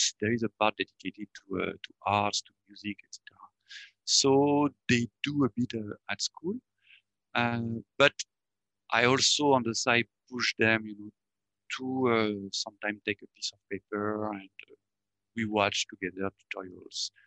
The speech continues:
these days, for example, just to develop this creativity, also their, uh, motor skills. Uh, this generation, they are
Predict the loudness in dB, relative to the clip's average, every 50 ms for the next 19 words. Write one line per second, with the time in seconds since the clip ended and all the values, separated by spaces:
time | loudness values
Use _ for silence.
0 | _ _ _ _ _ -14 -10 -8 -6 -4 -2 -2 -2 -4 -6 -6 -8 -10 -10 -12
1 | -20 _ -14 -12 -8 -2 2 6 6 8 6 6 4 0 _ _ _ _ _ _
2 | _ _ _ _ _ _ _ _ _ _ _ _ _ _ _ _ -14 -4 2 2
3 | 4 6 6 4 4 2 -2 -2 2 0 0 0 0 -4 -6 -8 -8 -6 -6 -2
4 | -2 0 0 0 0 -2 -4 -6 -6 -6 -4 -4 -4 -6 -4 -2 -2 -2 -2 -4
5 | -8 -8 -10 -12 -16 -14 -12 -10 -10 -10 -10 -10 -8 -6 -6 -6 -8 -14 -20 _
6 | _ _ _ _ _ _ -14 -12 -12 -12 -14 -16 _ _ _ _ _ _ _ _
7 | -8 -4 -2 0 0 2 2 2 2 4 4 4 4 4 4 2 0 0 0 -2
8 | -4 -4 -8 -12 -10 -6 -4 -4 -4 -6 -8